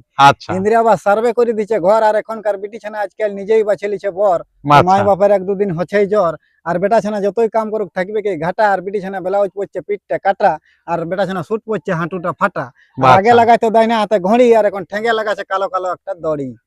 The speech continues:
Speaker 1: বাহ। তো আজকে বন্ধুগণ, আমি আরো এক এমন শিল্পীকে তুলে ধরেছি যে কথার ছন্দ এরকমই যে ছন্দ, মানে পুরো বাস্তবমুখী যে একটা ছন্দ, মানে আপনারা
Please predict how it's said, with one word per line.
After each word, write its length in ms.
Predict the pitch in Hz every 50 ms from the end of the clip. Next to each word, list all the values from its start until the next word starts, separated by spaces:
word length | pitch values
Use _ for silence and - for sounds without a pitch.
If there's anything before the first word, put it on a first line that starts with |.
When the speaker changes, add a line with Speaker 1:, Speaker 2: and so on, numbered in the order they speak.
| _ -
Speaker 1:
বাহ। 240 | 143 147 160 143 120 -
তো 120 | 147 156 160 160 165
আজকে 440 | 156 156 165 190 226 240 226 - 285
বন্ধুগণ, 460 | 269 262 262 254 247 262 262 262 262 254
আমি 280 | 240 233 233 247 254 254
আরো 260 | 240 208 202 214 240 277
এক 180 | 262 254 233 -
এমন 200 | 262 269 277 269
শিল্পীকে 480 | 220 - 233 233 247 240 269 262 254 247
তুলে 220 | - 247 240 254 247
ধরেছি 360 | 214 233 233 214 - - 131 - _ _ _ -
যে 140 | 160 226 226 _
কথার 420 | - 226 208 - 226 247 262 269 262 233 -
ছন্দ 380 | - - 190 196 208 214 214 247
এরকমই 680 | 262 233 196 175 175 185 202 202 - 277 285 294 294 269 -
যে 120 | 269 262 240
ছন্দ, 320 | - - 202 233 247 247 240 196 165 - _ _ _ -
মানে 120 | 208 233
পুরো 200 | 214 - 247 254 226
বাস্তবমুখী 680 | 180 196 190 180 - - 247 240 233 233 220 - 240
যে 120 | 208 226
একটা 200 | 233 208 - 226 202 -
ছন্দ, 280 | - 190 196 202 190 220 226 214 202 180
মানে 200 | 175 175 170 170 165 165 160 160
আপনারা 300 | - - 185 180 180 180